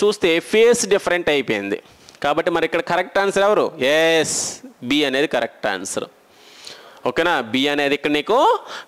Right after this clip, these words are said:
correct answer అవుతుంది. Same figure అమ్మా. Question ఫిగర్లో ఏ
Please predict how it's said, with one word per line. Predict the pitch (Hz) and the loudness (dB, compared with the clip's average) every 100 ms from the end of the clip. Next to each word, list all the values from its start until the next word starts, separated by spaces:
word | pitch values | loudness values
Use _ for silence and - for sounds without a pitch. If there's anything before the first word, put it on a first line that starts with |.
| - | -2
correct | 160 160 - 147 | 0 0 -2 -2
answer | 131 135 208 175 | -2 -2 0 0
అవుతుంది. | 123 110 101 113 147 143 110 - - - | 0 -4 -2 0 0 0 -2 -8 -10 -2
Same | 165 214 254 - | 0 2 0 0
figure | 175 160 | 0 2
అమ్మా. | 131 113 101 87 - - | 0 0 -2 -4 -10 -6
Question | 156 - 233 - | -4 -2 -2 0
ఫిగర్లో | 185 185 180 | 2 4 4
ఏ | 151 | 4